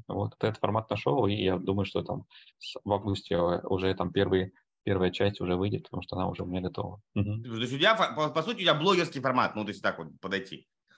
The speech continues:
Speaker 1: Он, он не классический блогерский, да, потому что блогеры — это всё равно там постоянные ролики небольшой длины. У меня блогерский формат, но образовательный. Ну, грубо говоря, у меня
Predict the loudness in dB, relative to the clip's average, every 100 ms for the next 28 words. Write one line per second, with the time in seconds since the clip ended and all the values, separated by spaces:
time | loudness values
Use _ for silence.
0 | -20 -20 _ 2 4 2 0 2 4 6
1 | 6 6 4 2 2 2 0 0 -2 4
2 | 4 4 0 -2 -6 -6 -8 -8 0 0
3 | 0 -2 0 0 0 0 4 4 4 4
4 | 4 2 0 -4 -2 0 2 4 6 4
5 | 2 -4 -6 -4 0 2 2 4 4 2
6 | 0 -4 0 0 0 0 0 -2 -2 0
7 | 0 2 2 2 2 2 0 -4 -4 -2
8 | 2 0 2 0 2 0 2 2 2 -4
9 | -16 -6 0 2 2 4 4 4 2 0
10 | -2 0 0